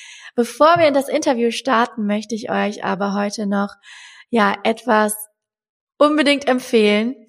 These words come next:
Und das ist mein neuer Podcast Grow As We Go. Ich habe mich dazu entschlossen, gemeinsam mit einer Kollegin einen zweiten Podcast zu starten. Und es gibt jetzt schon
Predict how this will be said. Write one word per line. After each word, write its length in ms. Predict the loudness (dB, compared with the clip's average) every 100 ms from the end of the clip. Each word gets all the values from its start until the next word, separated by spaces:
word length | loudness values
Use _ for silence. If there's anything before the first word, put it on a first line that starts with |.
| _ -20 -16 0
Und 340 | 0 0 0
das 300 | 0 0 -4 -6
ist 340 | -6 -6 -8
mein 300 | -6 -4 -2
neuer 420 | 2 4 4 2
Podcast 880 | 0 0 -2 -2 -6 -4 -2 -4 -10
Grow 400 | -2 2 4 2 0
As 360 | -4 -4 -6 -8
We 260 | -6 -6 -10 2
Go. 420 | 4 4 2 0 -10 -20 -20 -20 -18 -2
Ich 280 | 0 0 0
habe 260 | 2 0
mich 480 | -2 -2 -4 -6 -16 -8
dazu 280 | -8 -6 -6
entschlossen, 600 | -4 -2 -2 -2 -6 -4
gemeinsam 460 | 0 0 2 2
mit 120 | 2
einer 240 | -2 -2 -2
Kollegin 760 | 2 2 4 2 0 0 -2 -6 -18 -8
einen 280 | -4 -2 -2
zweiten 720 | -6 -2 0 0 -2 -6 -8
Podcast 840 | -4 -4 -4 -8 -8 -6 -6 -10 -10
zu 100 | -8
starten. 680 | -6 -2 -2 -2 -4 -6 -6 -12 -20 -6
Und 160 | -2 -2
es 140 | -2
gibt 260 | -6 -6 -4
jetzt 260 | -4 -4
schon 320 | -4 -2 -2